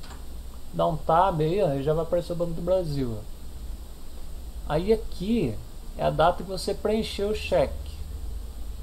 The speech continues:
Vamos dizer que o cheque foi preenchido hoje, né? Hoje foi dia vinte e quatro, beleza? Aí você vai colocar aqui, o que que você tá pagando, né? Aí vamos supor que você comprou uma mercadoria de um fornecedor e pagou no cheque aí, no, no ato.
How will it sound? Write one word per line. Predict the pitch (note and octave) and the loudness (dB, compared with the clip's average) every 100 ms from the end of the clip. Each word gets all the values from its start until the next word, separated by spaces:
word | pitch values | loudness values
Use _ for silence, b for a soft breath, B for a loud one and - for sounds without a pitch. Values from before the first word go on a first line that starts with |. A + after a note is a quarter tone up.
| - - - | -6 -6 -4
Vamos | F3 G#3 | -2 0
dizer | G3+ G#3 | 2 2
que | G#3+ | 0
o | F3+ | -2
cheque | - F#3 F#3 | 4 2 2
foi | - F#3+ | -2 -2
preenchido | F#3 F3+ F#3+ F#3 F3+ | 0 0 -2 0 2
hoje, | D#3+ D3+ A#2+ | 4 4 2
né? | C3+ | 0
Hoje | C#3 C#3 | 2 2
foi | C#3+ C#3 | 0 0
dia | C3 | 0
vinte | D3 D3+ | -2 -2
e | - | 0
quatro, | - C3 - - - - - - | 4 4 4 -4 -2 -2 -4 -6
beleza? | A#2+ A2+ E3+ G3 E3 - - - - - - - - - - - - - - - - - | -4 0 0 0 -4 -4 -4 -4 -2 -4 -6 -8 -6 -6 -6 -6 -6 -6 -4 -2 -2 0
Aí | C3+ | 2
você | C#3 | 4
vai | F3 F3 | 8 8
colocar | F#3 F3+ F#3 | 8 6 4
aqui, | F3+ D#3+ | 4 -2
o | |
que | C#3+ G#3+ | -2 -4
que | G#3+ | -2
você | - | 0
tá | A3+ A3 | 4 2
pagando, | - A3 D3+ C3+ C#3+ C#3 A#2+ | 4 4 4 2 4 4 0
né? | A#2+ C3 D3+ D#3 - - | -2 0 0 -2 -8 -6
Aí | C#3 C3 C#3 D3+ | 0 2 4 2
vamos | D3 F3 | 2 0
supor | E3+ G3 F#3 | 0 0 2
que | |
você | - | 0
comprou | F#3 G3 E3+ F3+ F#3 | -2 -2 2 4 4
uma | F#3+ | 6
mercadoria | F#3 F3 F#3 F3+ D#3+ D#3 E3+ | 4 6 4 6 6 4 4
de | |
um | D#3+ | 2
fornecedor | D3+ D#3 D3+ - C3 C#3 D3 | 0 0 2 0 0 4 4
e | D3+ | 4
pagou | F3 E3+ F3 | 2 2 0
no | F3 | -4
cheque | - F3 D#3 D#3 D#3+ | -2 2 4 2 -2
aí, | D3+ D#3 D#3+ D3 | 0 0 0 -2
no, | B2 B2+ B2 | -4 -6 -4
no | C#3+ D3 | 0 4
ato. | D3 - | 2 0